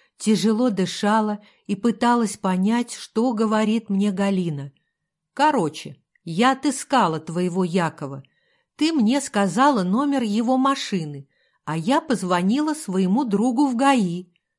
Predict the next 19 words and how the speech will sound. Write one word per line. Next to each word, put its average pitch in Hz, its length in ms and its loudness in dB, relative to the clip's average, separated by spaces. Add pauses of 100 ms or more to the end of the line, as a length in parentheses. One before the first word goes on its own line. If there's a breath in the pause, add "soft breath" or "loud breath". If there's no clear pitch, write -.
(300)
«А 165 140 -6
зачем 185 520 0
в 156 60 -2
гаи?» 170 540 -4 (640)
«Затем, 190 800 0
что 175 260 -6
по 185 200 0
номеру 175 420 0
машины 190 680 -2 (260 soft breath)
довольно 233 520 0
просто 269 540 0
отыскать 214 580 -4
ее 240 300 0
хозяина». 180 760 -2 (680)
«Никогда 170 680 -2
об 196 120 -2
этом 214 320 0
не 208 100 4
знала». 180 600 -2